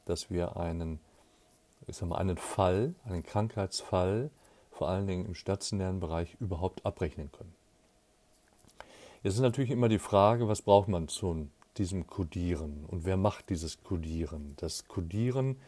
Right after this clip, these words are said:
basiert auf den deutschen Kodierrichtlinien, die es gibt, sowohl für die Psychosomatik und die Psychiatrie als auch für den Bereich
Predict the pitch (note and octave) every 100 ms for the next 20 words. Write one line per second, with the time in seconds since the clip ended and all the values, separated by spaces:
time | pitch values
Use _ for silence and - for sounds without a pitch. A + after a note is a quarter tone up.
0 | - - - _ _ - F#2+ E2 F#2+ A#2
1 | A#2+ - G2 - F#2 E2+ F2+ G2 - F#2
2 | - F#2+ E2+ G#2+ G2+ F2+ - F2 E2+ D#2
3 | D2+ D#2 D2+ - F2+ G#2 D#3+ - - _
4 | _ - - - - F2 F2+ A2+ - G2
5 | F2 - F#2+ F#2 F2+ E2+ F2 G2+ G#2 F#2
6 | E2+ D#2 - F#2 E2 - G2 F#2+ F#2 G2
7 | B2 - G2+ F#2+ F#2 - - - - -
8 | - F#2+ F#2+ F2 F#2 F2 D#2+ D#2+ D#2+ E2+
9 | -